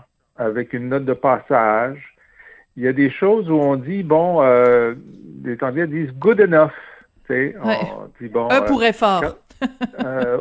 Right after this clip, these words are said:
Speaker 1: oui, euh, quand tu dis, bon, euh, au lancer à la grenade, t'as pas besoin d'être exactement sur la cible, ça fonctionne. Euh,
Speaker 2: <laughs> Quelle image !
Speaker 1: mais, mais
Speaker 2: Quelle
Speaker 1: pas au
Speaker 2: image !
Speaker 1: dard. Au
Speaker 2: Oui.
Speaker 1: dard, il faut vraiment être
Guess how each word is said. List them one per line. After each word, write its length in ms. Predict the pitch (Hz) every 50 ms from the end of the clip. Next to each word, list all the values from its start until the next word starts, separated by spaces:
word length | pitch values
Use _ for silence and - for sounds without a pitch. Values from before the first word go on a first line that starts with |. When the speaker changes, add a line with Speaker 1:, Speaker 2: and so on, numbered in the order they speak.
| - -
Speaker 1:
oui, 440 | 120 123 147 151 156 156 160 - - -
euh, 540 | 135 127 127 127 127 127 123 120 117 117 113 107
quand 100 | - 143
tu 140 | 139 143 135 123
dis, 140 | 143 160
bon, 280 | 139 143 147 147 151 - 135
euh, 100 | 123 127 -
au 180 | - 135 135
lancer 380 | 131 147 160 165 - - 262 247
à 60 | 208 165
la 100 | 147 135
grenade, 680 | 131 127 135 135 135 147 151 180 226 240 226 214 - - _ _ _ _ _ _
t'as 100 | - 135
pas 140 | - 185 180
besoin 320 | 165 160 147 190 214 226
d'être 180 | 202 170 147 -
exactement 640 | 151 143 131 139 196 190 - - 180 180 202 214 208
sur 160 | - 190 170
la 140 | 160 147 135 - -
cible, 300 | - 165 160 160 160 165 170 170 - _
ça 120 | 139 123
fonctionne. 720 | - - 151 139 - - 165 151 147 147 147 147 151 156 156 _ _ _ _ _ _ - _ _ _ _ -
Euh, 720 | 123 120 120 117 117 113 110 110 107 110 107 107 113 120 -
Speaker 2:
<laughs> 520 | 427 - - _ _ _ _ - - _
Quelle 180 | - 320 320 - 285
image ! 420 | - 240 233 226 226 233 - 120 131
Speaker 1:
mais, 100 | 151 170 170 - _ _ - 415 453 466 427 359 294
mais 160 | 135 127 - 147
Speaker 2:
Quelle 140 | 302 277
Speaker 1:
pas 100 | 262 233
au 120 | 240 233 208
Speaker 2:
image ! 100 | 180 156
Speaker 1:
dard. 400 | 175 170 170 165 160 151 - - _ _ _ _ _ _ _ _ -
Au 160 | 139 135 139
Speaker 2:
Oui. 40 | 135
Speaker 1:
dard, 380 | 139 147 160 180 202 202 180 156
il 100 | 151 254
faut 120 | - 165
vraiment 500 | 143 143 147 156 156 170 180 185 185 -
être 300 | - 131 139 143 - -